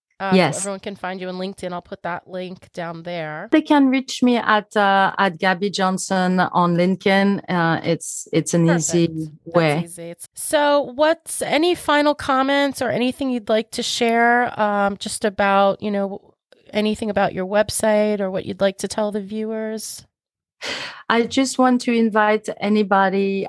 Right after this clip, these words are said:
Speaker 2: uh, that would like, uh, to see wonderful creators, uh, in action to come and watch. If yourself are a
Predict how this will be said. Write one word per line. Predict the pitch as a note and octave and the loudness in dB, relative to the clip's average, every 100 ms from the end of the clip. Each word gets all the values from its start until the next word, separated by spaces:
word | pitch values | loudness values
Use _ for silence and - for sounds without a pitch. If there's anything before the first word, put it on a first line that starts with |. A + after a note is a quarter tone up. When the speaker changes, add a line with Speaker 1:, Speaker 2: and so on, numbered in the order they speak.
| - | -2
Speaker 2:
uh, | F#3 F3+ F3+ | 0 2 2
that | F#3 F3+ F3 | 2 0 0
would | F3+ | 0
like, | F3 E3 E3+ E3+ - | 2 4 2 0 -2
uh, | - - | -4 -4
to | - | -4
see | F3+ - F#3 F3+ F3+ | -4 -2 0 2 0
wonderful | E3 D#3 G3 G3+ G3 - F3 E3+ | -2 2 2 2 -2 -2 0 0
creators, | - F#3+ E3+ E3+ E3 D#3+ D#3+ D#3+ D#3+ - F3+ - | -2 0 2 2 2 4 2 0 -2 -2 -2 0
uh, | E3 E3 | 2 2
in | - F3 - | 2 0 2
action | D#3 D#3 - E3+ D#3+ D#3+ | 0 0 -2 0 0 -2
to | D#3 E3 | -4 -8
come | - E3+ E3+ E3+ - | 0 2 4 2 0
and | E3+ E3+ E3+ | 0 0 0
watch. | D#3+ D3+ D#3+ - - - - - - _ | 2 2 0 -4 -8 -10 -16 -18 -20 _
If | - A#3 A#3+ - | 2 4 4 0
yourself | G#3+ A#3 A#3+ - F#3 D#3 D#3+ E3 - - - | 2 2 2 2 4 4 0 -6 -18 -20 -8
are | F#3+ F3+ F3 E3+ - _ | 2 4 4 2 -2 _
a | F#3 F3 F3+ F3 | -2 0 0 -2